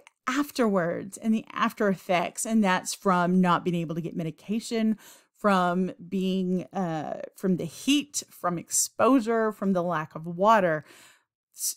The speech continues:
um, from depression and P T S D after so many storms, from suicides that happened by being, um, so beaten down during this, um, during this time,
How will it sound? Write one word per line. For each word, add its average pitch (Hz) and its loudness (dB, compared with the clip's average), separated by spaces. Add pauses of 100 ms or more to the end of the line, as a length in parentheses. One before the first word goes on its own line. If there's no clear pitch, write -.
(100)
um, 185 0
from 190 4
depression 202 -2
and 180 -6
P - -12
T 202 -6
S 185 0
D 226 2
after 180 -2
so 202 -2
many 180 0
storms, 254 2
from 190 -2
suicides 226 0
that 180 0
happened 185 -2 (460)
by 202 4
being, 185 0 (100)
um, 170 -6
so 240 2
beaten 220 0
down 202 2
during 196 0
this, 185 -2 (100)
um, 165 -6
during 208 2
this 180 -2
time, 165 0